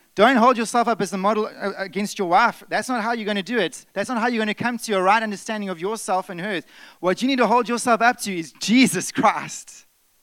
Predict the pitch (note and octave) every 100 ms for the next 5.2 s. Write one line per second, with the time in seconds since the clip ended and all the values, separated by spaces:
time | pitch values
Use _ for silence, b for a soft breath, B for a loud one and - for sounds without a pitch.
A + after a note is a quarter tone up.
0 | _ _ _ _ _ _ _ E3+ A#3+ C#4+
1 | C#4+ C#4 B3+ B3+ A#3+ B3+ C4 B3 C4+ B3
2 | B3 B3+ B3+ C4+ _ _ _ _ _ _
3 | _ _ _ _ _ _ _ _ _ _
4 | _ _ _ _ _ _ - C3+ - -
5 | - -